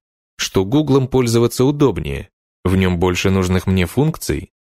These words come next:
и поэтому я гуглю, когда есть необходимость что-то найти в интернете. Собственно, всё. Вот она, красивая, настоящая маркетинговая победа. Допустим, у нас есть приличный продукт.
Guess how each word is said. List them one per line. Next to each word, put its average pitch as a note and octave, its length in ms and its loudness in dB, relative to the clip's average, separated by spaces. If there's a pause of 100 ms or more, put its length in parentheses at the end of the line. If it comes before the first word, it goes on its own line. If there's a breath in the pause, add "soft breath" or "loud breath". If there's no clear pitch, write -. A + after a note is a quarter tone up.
(200)
и F#2 80 0
поэтому F#2+ 460 0
я F2+ 200 0
гуглю, G2+ 520 -2 (140)
когда F#2 360 0
есть A#2 300 0
необходимость G#2 680 -2
что-то G#2 320 -2
найти G2 280 0
в G2+ 80 0
интернете. G2 720 -2 (680)
Собственно, A2 640 0
всё. - 400 -4 (460)
Вот B2+ 400 0
она, D2+ 340 -2 (100)
красивая, A#2 760 0
настоящая B2 1080 0
маркетинговая G2 800 0
победа. E2+ 560 -4 (1080)
Допустим, C3 560 0
у G#2+ 60 2
нас A#2 480 -2
есть G2+ 440 -2
приличный F#2 540 0
продукт. G2 560 -4